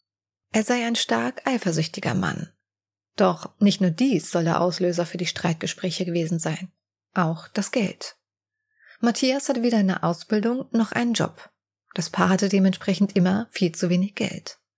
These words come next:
Hinzu kommt, dass Matthias das wenige Geld lieber in sein Hobby als in die Kinder investierte. Eine Nachbarin sagt dazu:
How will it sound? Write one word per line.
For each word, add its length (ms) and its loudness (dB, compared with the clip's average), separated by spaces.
Hinzu 340 2
kommt, 440 0
dass 320 -2
Matthias 600 0
das 220 -8
wenige 340 4
Geld 440 2
lieber 320 4
in 120 4
sein 200 0
Hobby 400 0
als 280 -2
in 80 0
die 100 -2
Kinder 300 4
investierte. 720 -4
Eine 220 4
Nachbarin 460 2
sagt 280 2
dazu: 520 0